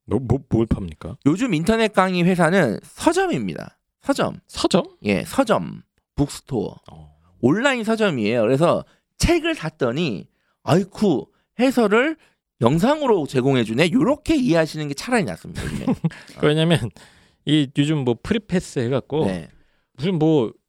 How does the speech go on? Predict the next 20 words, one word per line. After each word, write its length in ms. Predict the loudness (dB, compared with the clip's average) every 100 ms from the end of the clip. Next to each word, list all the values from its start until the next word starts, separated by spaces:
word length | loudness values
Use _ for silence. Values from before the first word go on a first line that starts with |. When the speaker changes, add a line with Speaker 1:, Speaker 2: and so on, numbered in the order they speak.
| -6
Speaker 1:
뭐 200 | -2 0
한 120 | 0
이십만 580 | -2 -2 0 2 2 2
원 140 | 2
내고 200 | 2 0
다 220 | 0 -2
전과목 420 | -2 0 0 0
듣고 200 | -4 -4
이러지 200 | -2 -2 -4
않습니까? 320 | -6 -10 -8
Speaker 2:
네. 20 |
Speaker 1:
삼십만 400 | -4 -2 -2 -2
원 100 | -4
내고 140 | -6 -8
전과목 500 | -6 -4 -2 -4 -10
듣고 220 | -8 -4
이런 260 | -2 -2
시스템이다 600 | -4 -8 -6 -6 -2 -2 -2
보니까 440 | -4 -8 -4 -4
이제 300 | -2 -2 -2